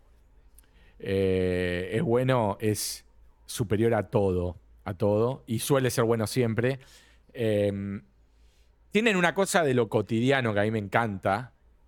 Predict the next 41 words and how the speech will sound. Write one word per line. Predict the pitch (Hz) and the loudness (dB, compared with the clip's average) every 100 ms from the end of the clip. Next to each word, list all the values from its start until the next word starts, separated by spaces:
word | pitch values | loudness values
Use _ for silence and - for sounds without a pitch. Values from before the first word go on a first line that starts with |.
| - | -8
del | 110 98 | -4 -2
día | 120 110 | 2 2
a | |
día, | 123 135 113 | 2 2 2
de | 107 | 2
la | 104 | 2
rutina, | 104 101 139 123 104 | 0 0 0 2 0
de | 107 | 0
esos | 127 | -2
personajes | - 113 107 110 131 107 | -6 -6 -4 -2 -2 -2
entrañables. | 98 95 101 92 101 117 117 107 92 - - - | -4 -8 -6 -6 -2 0 2 2 -2 -6 -20 -20
<clears throat> | - - - | -20 -6 -2
El | 196 160 123 | 2 0 2
que | 120 | 0
no | 127 | 2
vio | 147 147 | 2 2
Ted | - 120 | 0 2
Lasso, | 131 143 - 123 | 2 2 0 0
también | 110 120 120 | 0 0 0
le | |
recomiendo, | 104 98 110 117 117 113 101 95 - | 0 -2 0 0 0 2 2 0 -2
eh, | 98 90 85 85 80 80 - _ _ - - | -4 -2 -2 -4 -4 -6 -10 _ _ -12 -6
Afterlife, | 107 - 101 113 127 107 - | -4 -2 0 2 2 -2 -6
que | - | -6
acá | 92 104 | -2 -2
la | 98 | -2
mencionamos | 92 - 98 101 101 | -4 -4 -4 -2 0
varias | 95 90 | 0 -2
veces, | 113 113 127 - - - - | -2 -2 -4 -6 -16 -20 -12
que | - 104 | -6 -2
tiene | 135 | 0
esa | 127 101 | 0 0
cosa | 123 131 127 | -2 0 0
de | |
la | 107 98 | 2 2
rutina | 104 92 139 127 104 | 0 0 0 2 0
de | |
los | 98 | 0
personajes, | - 104 113 123 131 | -2 -6 -4 -2 -2
de | 107 95 | -2 -2
que | 104 | -4